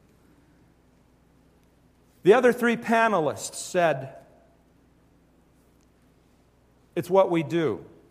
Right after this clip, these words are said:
that brings us into a relationship with God." They had differing requirements.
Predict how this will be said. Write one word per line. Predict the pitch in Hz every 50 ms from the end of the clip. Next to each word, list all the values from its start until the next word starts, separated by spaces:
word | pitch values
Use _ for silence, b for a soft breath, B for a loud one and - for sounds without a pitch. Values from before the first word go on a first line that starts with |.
| _ _ _ _ _ _ _ _ _ _ _ _ _ _ _ _ _ _ _ _ _ _ _ _ _ _ _
that | 135 135 113
brings | 139 160 160 151 127
us | 151 127 -
into | 151 143 143 - 143 139
a | 127
relationship | 127 120 117 131 131 127 127 - 104 - - 113 104 117
with | 110 98 -
God." | 117 101 82 76 - - - _ _ _ _ _ _ _ _ _ _ _ _ _ _ _ _ _ _ _ _ _ b b b b b b b
They | 202 233
had | 240 254 247 190 165
differing | 240 240 240 220 220 220 208 196
requirements. | 190 190 - - 196 185 180 180 180 185 190 208 208 - - - - - -